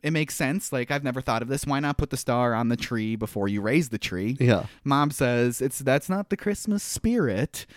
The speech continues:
Speaker 1: Uh, but ultimately, uh, John gives Garfield a, uh, mission to complete.
Speaker 2: Yeah.
Speaker 1: And he says, "You'll be a hero,
Speaker 2: <laughs>
Speaker 1: Garfield."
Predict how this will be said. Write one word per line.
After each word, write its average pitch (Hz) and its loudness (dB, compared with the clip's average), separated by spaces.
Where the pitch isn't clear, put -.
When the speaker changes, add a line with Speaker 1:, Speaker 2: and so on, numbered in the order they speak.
Speaker 1:
Uh, 120 -2
but 139 2
ultimately, 139 4
uh, 120 0
John 135 2
gives 135 2
Garfield 131 2
a, 113 0
uh, 113 0
mission 127 0
to 131 -2
complete. 104 -4
Speaker 2:
Yeah. 101 6
Speaker 1:
And 120 -2
he 117 0
says, 120 -2
"You'll 165 2
be 185 2
a 202 2
hero, 185 4
Speaker 2:
<laughs> 202 12
Speaker 1:
Garfield." 220 8